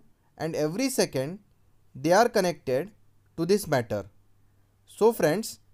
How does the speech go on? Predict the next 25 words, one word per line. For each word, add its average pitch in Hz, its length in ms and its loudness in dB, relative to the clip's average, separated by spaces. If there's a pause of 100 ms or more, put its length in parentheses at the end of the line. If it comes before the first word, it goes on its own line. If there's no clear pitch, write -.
(160)
this 143 220 -8
is 180 100 -8
a 196 80 0
very 175 400 0 (400)
good 214 240 -2
thing 165 320 -2 (380)
that 185 240 -2
Priyanka 190 420 0
Singh 175 320 -8 (260)
has 151 220 -2
made 170 380 -2
clear 170 420 2 (400)
that 175 300 0
S 139 180 -4
S 170 140 -4
R's 214 240 4
family 151 560 -4
is 165 200 -8
working 147 600 -2 (200)
on 143 160 -4
that 208 200 0
matter 160 500 0 (400)
and 170 240 -2
are 151 180 -2
active 147 460 -4